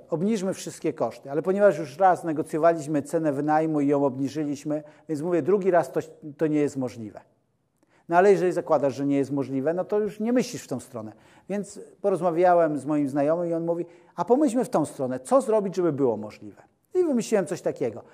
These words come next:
Zaproponowałem właścicielowi, że zapłacę mu czynsz, e, za pół roku z góry, że ten czynsz będzie mniejszy niż normalnie, ale będzie za pół roku z góry. On prowadzi różne inne biznesy,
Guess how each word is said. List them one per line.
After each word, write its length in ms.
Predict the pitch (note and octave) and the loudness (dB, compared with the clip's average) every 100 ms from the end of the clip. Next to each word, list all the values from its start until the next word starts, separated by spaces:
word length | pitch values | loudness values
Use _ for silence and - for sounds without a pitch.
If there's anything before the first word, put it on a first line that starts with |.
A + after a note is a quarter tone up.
| _ - | _ 0
Zaproponowałem 720 | G3+ G3+ G#3+ G#3+ G#3 G#3+ F3+ | 0 2 -2 2 4 2 2
właścicielowi, 760 | E3+ F3+ - E3+ D3+ D3 A#3+ - - - | 0 -2 -4 2 2 2 -4 -12 -20 -8
że 140 | E3+ | 2
zapłacę 560 | F3+ - G#3+ G#3 G3+ E3 | 2 4 4 4 2 -2
mu 140 | E3 | -2
czynsz, 500 | - F3+ C#3 - - _ _ _ _ _ - | -4 -2 -2 -4 -18 _ _ _ _ _ -12
e, 400 | C3 C3 C3 C3+ | -6 -4 -4 -4
za 540 | C#3 E3 D3+ D3 - - | 4 4 6 0 -6 0
pół 220 | G#3 F3+ | 6 6
roku 240 | D#3 - | 6 2
z 100 | B2 | -6
góry, 360 | B2+ D#3+ G#3 E4+ - - _ _ _ _ _ _ | 0 2 2 0 -6 -20 _ _ _ _ _ _
że 100 | E3+ | -2
ten 180 | F#3+ F#3+ | 0 0
czynsz 280 | - G3+ C3+ | 0 -4 -2
będzie 320 | E3+ D3+ D#3 | -2 0 2
mniejszy 640 | D3+ F3+ F3+ C#3 - C3 | 2 2 2 0 -4 -6
niż 180 | C3+ C3+ | -6 -4
normalnie, 600 | D3 C3+ C#3 D3 F#3+ C#4 | -2 0 0 -2 -2 -4
ale 160 | F#3+ F#3 | 0 0
będzie 220 | F#3 D#3+ | 0 -2
za 100 | E3 | -2
pół 200 | E3+ F3+ | 0 2
roku 220 | D#3+ - | 2 2
z 60 | C#3 | -2
góry. 200 | E3+ G#3+ | 0 0
On 120 | F#3+ | 0
prowadzi 360 | D3 E3+ D3 D3 | 0 2 2 -2
różne 260 | D3 D3+ | -4 -4
inne 240 | F3 F#3+ F3 | -4 -2 -2
biznesy, 480 | E3 E3+ E3 F3 | -2 -4 -4 -4